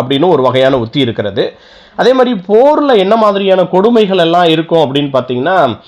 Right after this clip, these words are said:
ஊரையே வந்து கொள்ளையடிக்கிறது, தீயிட்டு நெருப்பு வச்சு கொளுத்துறது, கழுதை பூர் ஏற்பூட்டி வந்து உழுவுறது,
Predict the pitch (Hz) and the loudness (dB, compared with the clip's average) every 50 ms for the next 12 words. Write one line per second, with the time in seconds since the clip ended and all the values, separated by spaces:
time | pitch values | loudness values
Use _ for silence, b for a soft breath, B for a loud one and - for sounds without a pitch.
0 | B B B B _ 147 165 185 190 185 175 175 180 190 180 156 160 165 165 - | B B B B _ 0 2 2 2 2 2 2 2 2 2 0 0 -2 -2 -2
1 | 147 143 147 151 147 139 139 123 135 123 117 110 120 120 123 123 127 - - b | -2 0 2 2 2 2 2 0 -2 -2 -2 -2 0 0 0 -2 -4 -8 -14 b
2 | b b b b _ _ - 208 233 240 226 180 175 185 156 156 175 202 196 196 | b b b b _ _ -2 0 2 2 0 0 0 0 2 2 2 0 0 -2
3 | 190 165 156 - 156 - 147 160 170 160 165 147 127 120 120 117 117 113 113 - | -4 -4 -2 -4 -2 -2 0 -2 0 -2 -2 -2 0 0 0 0 0 0 -2 -4
4 | _ - 165 202 233 220 247 226 170 156 180 196 202 196 190 165 170 151 147 143 | _ -2 0 0 0 0 -2 -4 -4 -4 -2 0 0 0 0 -2 -2 -2 0 2
5 | 170 196 202 170 180 190 170 160 175 156 151 156 165 170 147 151 175 190 190 180 | 2 0 0 -2 -4 -6 -6 -4 -2 -2 0 0 0 0 0 2 2 2 2 2
6 | 147 123 117 117 120 120 120 | 0 0 -2 0 0 0 0